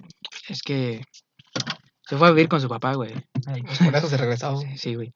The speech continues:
Speaker 2: Con su papá.
Speaker 1: Ajá, y... y sí, era así como de, "Ay, ¿no sabes cómo está el pedo acá?". Me dijo, "No".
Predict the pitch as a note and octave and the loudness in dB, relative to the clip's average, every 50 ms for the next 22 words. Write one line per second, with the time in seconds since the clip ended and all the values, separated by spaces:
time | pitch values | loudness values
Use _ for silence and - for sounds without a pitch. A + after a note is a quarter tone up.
0 | _ _ _ - - C3 B2 C3 B2+ B2+ A#2+ - _ _ _ _ - - A#2+ - | _ _ _ -10 -8 -6 -6 -6 -8 -14 -16 -18 _ _ _ _ -10 -8 -8 -6
1 | - B2 - _ - C#3+ C#3 C3 B2+ B2 A#2+ A#2+ A#2+ A#2+ A#2+ A#2 A#2 A#2 A2+ A2+ | -4 -6 -6 _ -2 0 2 2 2 2 2 0 0 0 -2 -2 -2 -2 -4 -4
2 | A2+ A2+ B2 B2 _ _ _ _ _ _ _ _ _ _ _ _ _ _ _ _ | -6 -8 -10 -14 _ _ _ _ _ _ _ _ _ _ _ _ _ _ _ _
3 | _ _ _ _ - - - - C3+ B2+ C#3 C#3 C#3 C#3+ D3+ D3+ D3 C3 C#3+ B2+ | _ _ _ _ -20 -14 -8 -6 -4 0 2 4 6 6 6 6 4 -2 -4 -4
4 | C#3 C3+ B2+ B2+ B2 A#2 B2 D3 D#3+ G3 G#3+ G#3 G3+ G3+ G3+ G#3+ G#3+ G#3 G3+ G#3 | -2 -2 -2 -2 -2 -4 -4 -4 -4 0 2 2 4 4 4 2 0 0 -2 -2
5 | G#3 G3+ A#3 A3+ - B3+ B3 A#3 - B3 A#3+ G#3+ G#3 F#3+ F#3+ - E3 E3 C#3+ C3+ | -4 -4 -4 -6 -6 -6 -6 -6 -8 -10 -8 -2 -2 -2 -2 -2 -8 -8 -10 -12
6 | _ _ _ _ - D#3+ G3 B3+ D4+ | _ _ _ _ 0 2 2 2 0